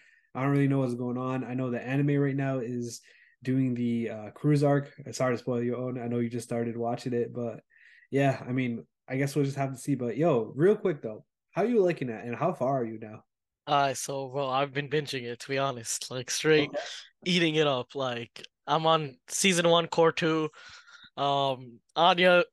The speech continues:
Speaker 2: my <laughs> favorite character, bro, she's funny
Speaker 1: <laughs>
Speaker 2: as fuck. <laughs> I'm not gonna lie, I didn't expect myself to like Spy Family that much, but bro, like, every single episode is, it's just another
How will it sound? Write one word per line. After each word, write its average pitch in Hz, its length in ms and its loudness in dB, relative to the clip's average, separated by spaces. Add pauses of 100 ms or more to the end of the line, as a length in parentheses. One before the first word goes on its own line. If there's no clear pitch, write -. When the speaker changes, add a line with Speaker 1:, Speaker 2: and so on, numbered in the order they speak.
(100)
Speaker 2:
my 175 240 4
<laughs> - 20 -12
favorite 180 400 0
character, 180 460 2
bro, 180 160 2
she's 160 260 -8
funny 156 240 2
Speaker 1:
<laughs> - 20 -2
Speaker 2:
as 165 140 -10 (320)
fuck. 202 320 4 (220)
<laughs> - 240 -14 (280)
I'm 240 100 -2
not 220 200 4
gonna 202 160 4
lie, 190 280 4 (320)
I 208 100 6
didn't 240 180 6
expect 226 360 -2
myself 202 440 -2
to 180 120 -16
like 175 320 -6
Spy 196 260 2
Family 208 640 -2
that 196 220 0
much, 226 340 -2 (420)
but 180 160 -2
bro, 165 280 -2
like, 147 280 -8 (400)
every 185 320 0
single 180 380 -2
episode 170 460 -2
is, 143 280 -8
it's 160 140 -12
just 208 200 0
another 190 440 2